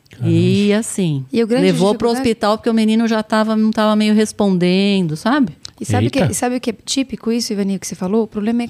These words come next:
Speaker 3: qual é a dose do descongestionante nasal. O descongestionante oral tem muitos efeitos sistêmicos, mas eu tenho uma dose de bula que normalmente é respeitada pelos pais e é mais fácil de eu dosar.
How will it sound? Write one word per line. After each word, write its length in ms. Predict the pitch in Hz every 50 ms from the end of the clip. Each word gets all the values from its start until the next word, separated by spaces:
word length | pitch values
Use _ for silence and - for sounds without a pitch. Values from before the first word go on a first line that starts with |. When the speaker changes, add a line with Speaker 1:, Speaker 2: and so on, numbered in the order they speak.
| - _
Speaker 3:
qual 220 | - 269 277 285
é 80 | 285 277
a 80 | 277 247
dose 720 | 208 175 196 196 196 202 220 220 214 214 233 233 247 269
do 160 | - 190 208 196
descongestionante 960 | 180 208 202 202 - 214 208 196 202 190 - - 190 185 185 185 185 - 202
nasal. 320 | 185 190 185 170 156 143 -
O 20 |
descongestionante 880 | 170 220 302 339 - - 311 247 220 185 - 185 175 175 170 156 - -
oral 380 | 139 156 175 170 151 143 139 - _ _ _ - - - - _
tem 140 | - 226 220
muitos 360 | 214 208 240 262 262 277 254
efeitos 380 | 262 240 - - 226 220 - -
sistêmicos, 680 | - 254 240 - - 214 180 165 165 165 - - 160
mas 140 | 180 180 185
eu 60 | 196
tenho 120 | - 254
uma 140 | 262 277 269
dose 380 | 202 180 208 208 208 190 185 180
de 100 | - 170
bula 380 | 165 175 202 220 233 202 180
que 100 | - -
normalmente 480 | 202 214 220 226 226 220 233 233 - 240
é 40 | 220
respeitada 600 | 226 240 226 - 262 277 - 277 277 269 - -
pelos 260 | - 185 170 165 - -
pais 300 | - 151 - 160 147 170
e 40 |
é 40 | 185
mais 340 | 202 220 254 - - - -
fácil 480 | - - 233 233 277 330 311 - 269 214
de 60 | 233
eu 40 | 220
dosar. 400 | 202 214 196 185 196 175 165 -